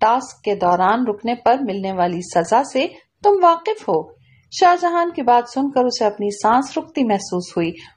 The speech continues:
वो उसके साथ ये कैसे कर सकता था? वो तो जानता था उसके फोबिया के बारे में, लेकिन वो शाहजहां था, दूसरों की कमजोरियों से खेलने वाला। उसे उसके दोस्तों ने इशारों कनायों में समझाया भी था कि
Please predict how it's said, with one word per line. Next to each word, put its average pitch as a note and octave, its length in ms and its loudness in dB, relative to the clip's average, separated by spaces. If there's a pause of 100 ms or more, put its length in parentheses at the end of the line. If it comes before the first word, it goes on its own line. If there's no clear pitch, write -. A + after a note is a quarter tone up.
(120)
वो G#3 100 6
उसके G#3+ 240 -4
साथ G#3 280 2 (120)
ये A#3+ 80 -2 (120)
कैसे C4+ 260 -2
कर F#4 140 0
सकता F4+ 400 0
था? F3 380 -4 (360)
वो F#4 80 4
तो G#4 160 4
जानता C#4+ 400 2
था G#4 160 2
उसके F#4+ 240 -4
फोबिया A3+ 380 0
के G#3 140 -4
बारे G3 280 2
में, C#4 240 -6 (640)
लेकिन F4+ 400 2
वो B3 220 4
शाहजहां B3 600 0
था, F#3 460 -2 (280)
दूसरों C#4 320 4
की C#4 140 -2
कमजोरियों B3 540 0
से F4+ 140 -2
खेलने A#3+ 420 0
वाला। E3 320 2 (340)
उसे F4+ 200 4
उसके G#4 260 0
दोस्तों C#4 500 2
ने D#4 240 2
इशारों C4 400 0
कनायों A#3 380 -2
में E4+ 100 -2
समझाया G#3+ 500 2
भी B3+ 180 -4
था G#3+ 260 2 (340)
कि D#4+ 100 0